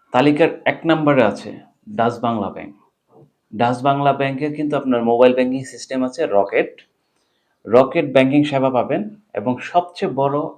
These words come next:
এটিএম নেটওয়ার্ক কিন্তু তাদের আছে এবং খুব সহজে আপনি বাংলাদেশের যে কোনো স্থান থেকে তাদের এটিএম নেটওয়ার্ক থেকে টাকা তুলতে পারবেন। এবং তালিকার দুই নম্বর অবস্থানে আছে বরাবরের মতো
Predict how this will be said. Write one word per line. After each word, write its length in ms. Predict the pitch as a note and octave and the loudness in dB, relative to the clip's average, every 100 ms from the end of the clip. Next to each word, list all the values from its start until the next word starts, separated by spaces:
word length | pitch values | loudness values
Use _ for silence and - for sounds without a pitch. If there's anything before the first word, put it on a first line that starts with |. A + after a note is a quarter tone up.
| _ - | _ -8
এটিএম 420 | B2 A#2+ C#3 C#3+ | -8 -4 -4 -2
নেটওয়ার্ক 560 | B2+ G#2 - A#2+ A#2+ - | -2 -2 -2 -2 -2 -4
কিন্তু 220 | B2 C3 | -10 -8
তাদের 320 | B2 F#2+ G2+ | -8 -8 -10
আছে 380 | - - - - _ _ _ _ _ _ _ | -10 -12 -14 -20 _ _ _ _ _ _ _
এবং 380 | G#2+ A#2 C#3 D3 | -4 -2 -2 -4
খুব 220 | - A2+ | -2 -2
সহজে 640 | - - D3 - D3+ E2+ - _ _ _ _ - | -2 -4 -2 0 0 -2 -6 _ _ _ _ -4
আপনি 340 | A#2 B2+ C#3+ | -2 0 0
বাংলাদেশের 540 | A#2+ A2+ A#2 A#2+ C3+ | 2 2 2 0 -6
যে 120 | A#2+ B2+ | -4 -2
কোনো 280 | D3 D3+ | 0 0
স্থান 280 | D3 - C3 | -2 -4 -4
থেকে 180 | B2+ C3 | -4 -6
তাদের 440 | A#2 G#2 D#3 - _ _ _ A2+ | -6 -6 -8 -8 _ _ _ -6
এটিএম 380 | A2+ B2+ C3 | -6 0 0
নেটওয়ার্ক 420 | C3 A#2 B2+ B2+ - | 0 0 -2 -4 -4
থেকে 200 | D3 E3+ | -4 0
টাকা 220 | B2 B2 | -2 -2
তুলতে 280 | A#2+ A2+ A#2 | -6 -4 -6
পারবেন। 400 | G2+ F2 E2 - - _ _ _ _ _ _ _ _ - | -4 -8 -8 -18 -20 _ _ _ _ _ _ _ _ -2
এবং 480 | B2+ C#3+ F3+ F#3 - | 0 2 0 -2 -2
তালিকার 440 | A#2 B2 C3 B2+ | -2 0 -2 -4
দুই 160 | B2+ D#3 | -2 -2
নম্বর 340 | E3+ F3 E3+ | 0 -2 -2
অবস্থানে 500 | C3+ A2 A2 - A2+ | -4 -8 -12 -10 -8
আছে 360 | G#2+ G#2 F3+ A#3 C3 - - _ _ _ F#2+ | -8 -10 -10 -10 -10 -18 -20 _ _ _ 0
বরাবরের 540 | A2+ B2 A#2+ A#2+ B2 | 2 4 2 -2 -4
মতো 400 | A#2 - A3+ | -6 -6 -6